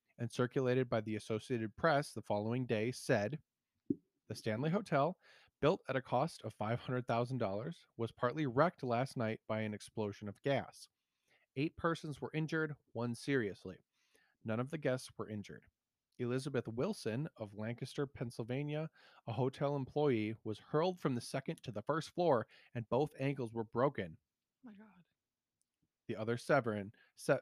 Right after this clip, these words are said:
Speaker 1: the other seven were waiters."
Speaker 2: Okay.
Speaker 1: Um,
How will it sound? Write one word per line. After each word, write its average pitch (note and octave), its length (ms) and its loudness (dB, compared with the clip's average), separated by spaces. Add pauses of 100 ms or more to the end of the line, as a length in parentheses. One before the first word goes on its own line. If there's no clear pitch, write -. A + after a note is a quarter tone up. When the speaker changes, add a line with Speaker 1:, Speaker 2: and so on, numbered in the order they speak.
Speaker 1:
the A#2+ 160 -2
other C#3+ 260 4
seven A#2 500 0
were G2 140 -4
waiters." F#2+ 540 -10 (760)
Speaker 2:
Okay. E3 220 -18 (1200)
Speaker 1:
Um, G#2 480 -4